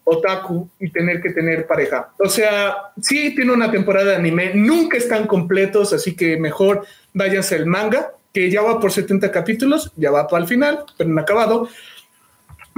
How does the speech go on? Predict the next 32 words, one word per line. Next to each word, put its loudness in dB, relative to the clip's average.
Y 2
básicamente 0
tienes 0
a 2
una 0
chava 0
que 0
es 0
una 2
fuyoshi, 2
es 2
decir, 0
le 2
encanta 0
el 0
yaoi, 2
es 0
una 2
mujer -2
podrida, 2
es 0
un 4
otaku 0
hecha 0
y 0
derecha, 0
pero 0
lo 0
tienen 0
en 0
mega 0
closet. 0